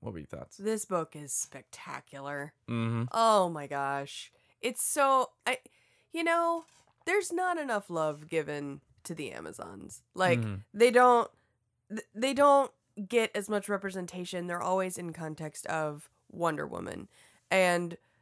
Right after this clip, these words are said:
Speaker 2: in a lot of circumstance, Wonder Woman is in context of what she can give to mankind, which she can give to the other men on the Justice League. Like,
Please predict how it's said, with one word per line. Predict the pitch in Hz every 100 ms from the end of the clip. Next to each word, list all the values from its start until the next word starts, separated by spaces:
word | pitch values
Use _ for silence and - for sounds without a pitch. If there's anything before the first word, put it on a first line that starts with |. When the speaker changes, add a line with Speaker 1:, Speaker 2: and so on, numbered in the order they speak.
| -
Speaker 2:
in | 202 202
a |
lot | 196 233 311
of | 320
circumstance, | 185 160 165 - 170 170
Wonder | 175 220 262
Woman | 180 165 165
is | 165
in | 160
context | 165 156 165 160 - -
of | 165
what | 165 165 -
she | - - 196
can | 190 185
give | 170 165 160 170 - _
to | - 175 170 165 165 _ _ _ -
mankind, | 143 120 - 160 156 208 247
which | 170
she | - 160
can | 151 147
give | 147 -
to | - 147 - _ _ _ _
the | -
other | - 135
men | 147 143
on | 143 143
the |
Justice | 123 180 - 214 226
League. | 247 277 208
Like, | 170 156 -